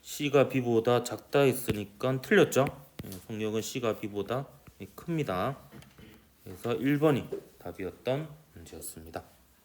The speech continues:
예, 또또 뜨거가 되겠네요. 예. 역시 따끈따끈한 작년 문제고요. 이천이십사 년 삼월 고위물리학원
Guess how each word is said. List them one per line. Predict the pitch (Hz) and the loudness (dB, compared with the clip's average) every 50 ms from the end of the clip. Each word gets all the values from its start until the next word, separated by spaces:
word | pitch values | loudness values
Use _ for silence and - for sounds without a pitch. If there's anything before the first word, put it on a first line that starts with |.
| _ _ _ _ - - - - - _ _ _ _ _ _ - | _ _ _ _ -20 -20 -20 -20 -20 _ _ _ _ _ _ -12
예, | 95 - - - | -12 -12 -6 -4
또또 | 120 127 - 160 147 147 | -4 -2 2 2 2 2
뜨거가 | - 110 98 101 98 95 92 | 2 2 2 2 2 2 -2
되겠네요. | 90 92 90 92 90 87 85 85 92 120 156 151 151 - - | -2 -4 -6 -6 -6 -6 -6 -4 0 0 0 0 -2 -10 -14
예. | - 85 - _ _ _ _ _ - - _ _ _ _ _ _ _ - - - _ _ _ _ _ _ _ _ _ _ _ _ _ - | -14 -14 -14 _ _ _ _ _ -20 -20 _ _ _ _ _ _ _ -20 -20 -20 _ _ _ _ _ _ _ _ _ _ _ _ _ -16
역시 | - - - - 92 | -14 -12 -10 -10 -8
따끈따끈한 | - 87 85 - 107 98 101 104 - - 101 98 95 | -6 -6 -2 -2 -2 0 0 0 0 0 -2 -2 -2
작년 | 92 98 101 104 110 113 107 | -4 -6 -4 -4 -2 -2 -4
문제고요. | 95 82 85 87 82 87 85 85 90 101 | -4 -6 -8 -8 -8 -8 -8 -6 -4 -4
이천이십사 | 104 98 98 - 139 131 123 113 - 151 143 - 131 131 | -4 -4 -4 -4 -2 -2 -2 -2 -2 -4 -4 -2 0 2
년 | 139 165 180 165 - - - | 4 4 2 2 -2 -6 -12
삼월 | - - 143 135 127 120 110 104 98 - | -6 -4 -2 0 0 0 0 -2 -2 -4
고위물리학원 | - 104 104 107 104 101 98 98 98 98 92 90 87 90 131 151 165 | -2 -2 -2 -2 -2 -4 -4 -4 -4 -4 -4 -4 -4 -2 -2 -2 -2